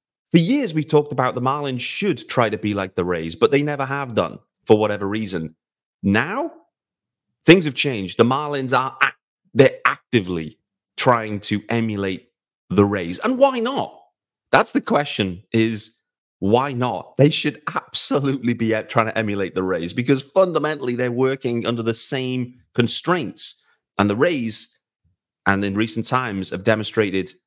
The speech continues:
that they have the ability and, and these guys and this model delivers those results. However,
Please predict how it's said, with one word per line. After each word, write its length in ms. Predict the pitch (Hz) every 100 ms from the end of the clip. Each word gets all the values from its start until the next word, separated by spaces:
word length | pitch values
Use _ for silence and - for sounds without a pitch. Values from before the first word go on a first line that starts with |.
| _ _ _
that 160 | 104 -
they 100 | 107
have 300 | 107 113 110
the 100 | 107
ability 640 | 95 104 104 - 98 92 92
and, 220 | 90 -
and 160 | 95
these 180 | 107 98
guys 280 | 107 95 87
and 100 | 98
this 160 | 104 104
model 560 | 110 220 90 80 - _ _ _ _ _ _ -
delivers 440 | 135 151 131 110
those 260 | 113 107 101
results. 720 | 101 101 82 - - - _ _ _ _ _ _
However, 800 | 190 196 165 127 123 92 82